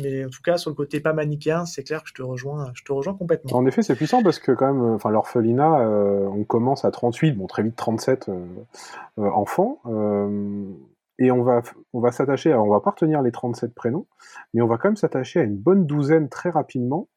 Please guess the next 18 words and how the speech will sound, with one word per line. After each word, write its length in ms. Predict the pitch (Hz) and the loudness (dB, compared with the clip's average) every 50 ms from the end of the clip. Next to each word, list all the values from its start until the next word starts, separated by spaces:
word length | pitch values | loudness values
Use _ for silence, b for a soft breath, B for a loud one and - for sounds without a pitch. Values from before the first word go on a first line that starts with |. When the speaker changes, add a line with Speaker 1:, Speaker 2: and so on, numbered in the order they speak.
| B B B B B B B B B B _ | B B B B B B B B B B _
Speaker 2:
euh, 640 | 120 117 113 113 110 107 107 107 107 107 107 107 104 | 0 2 4 4 2 2 2 2 0 0 0 0 -2
qui 140 | - - 127 | -2 -2 0
vont 120 | 123 127 | 2 2
être, 180 | 123 120 - 123 | 2 0 0 0
euh, 240 | 117 110 107 104 101 | 2 4 4 2 2
clairement 360 | - - 160 143 147 151 151 | 0 0 0 0 2 2 2
identifiés, 600 | 139 123 123 120 120 - 117 - - 214 240 233 | 2 2 0 -2 -4 -6 -8 -2 0 2 2 4
hein, 100 | 196 190 | 4 4
euh, 600 | 202 190 139 113 107 101 101 101 101 101 101 98 101 | 4 4 4 4 4 2 2 2 2 0 0 -2 -2
pour 140 | - 117 110 | -2 0 0
la 80 | 107 104 | 0 0
plupart, 320 | - 117 104 127 127 - | -2 -2 0 0 0 0
c'est 100 | - 95 | -2 -8
quand 120 | - 98 | -6 -4
même 100 | 98 101 | -4 -4
les 80 | 98 90 | -4 -6
plus 240 | - _ 92 90 95 | -6 _ -4 -2 0
âgés. 300 | 98 104 127 180 233 | 0 2 2 0 0